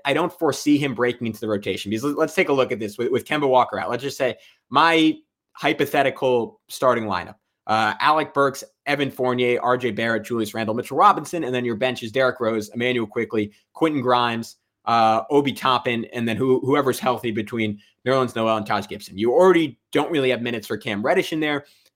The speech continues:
even if the Knicks make the decision to bench Burks, which I don't think they wanna do because I would assume they could have gotten a second round pick for Alec Burks at this trade deadline. And they, they ultimately, they decided for better or worse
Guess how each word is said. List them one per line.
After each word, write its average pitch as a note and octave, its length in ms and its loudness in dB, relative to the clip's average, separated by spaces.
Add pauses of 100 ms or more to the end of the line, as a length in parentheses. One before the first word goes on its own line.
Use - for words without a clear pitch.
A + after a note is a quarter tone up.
(160)
even F#3+ 260 2
if F3+ 100 -2
the D#3+ 60 -4
Knicks D3+ 200 -4
make C3 200 -4
the - 60 -12
decision A2 580 -6
to G2 320 -4
bench G2 340 -12
Burks, A#3 380 0 (380)
which - 420 -2
I D#3 80 0
don't F#3 180 2
think G#3 140 -2
they F#3 100 2
wanna E3 240 2
do B2+ 540 2 (140)
because C#3 680 -2 (480)
I D3+ 100 4
would F#3 180 4
assume E3 520 0
they C3 80 2
could D3+ 180 -2
have B2+ 80 -2
gotten B2+ 240 0
a G#2+ 60 -8
second B2 300 -6
round G#2 260 -6
pick - 240 -16 (300)
for C3+ 100 0
Alec B2+ 320 0
Burks - 480 -10
at B2 160 -6
this A2+ 160 -8
trade G2+ 240 -4
deadline. A2 340 -4
And A#2 100 -4
they, B2 220 -2 (380)
they C3 220 -4
ultimately, D#3 800 0
they B2 120 2
decided C3 520 -4
for A2+ 240 -8 (120)
better C#3+ 220 0
or D3+ 100 2
worse D#3 460 0